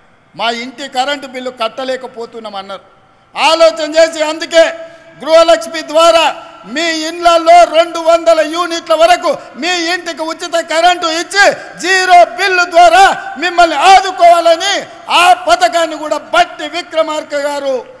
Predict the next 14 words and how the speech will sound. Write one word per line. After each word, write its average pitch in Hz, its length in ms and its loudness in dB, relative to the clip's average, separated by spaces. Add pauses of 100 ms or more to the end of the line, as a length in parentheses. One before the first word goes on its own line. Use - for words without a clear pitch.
(1040)
విద్యుత్తు 262 640 -10
చేయడం 196 360 -14
జరిగింది. 185 400 -16 (640)
ఇది 214 200 -10
కూడా 226 500 -6
ఆడబిడ్డల్ని 214 800 -6
ఆదుకోవడానికి 196 920 -8 (100)
తీసుకొచ్చిన 185 540 -16
పథకం. 175 420 -18 (720)
అదేవిధంగా 285 800 -4 (580)
పెద్దలు 285 340 -4
పొంగులేటి 294 600 -6
శ్రీనివాసరెడ్డి 294 640 -8
గారు, 285 260 -4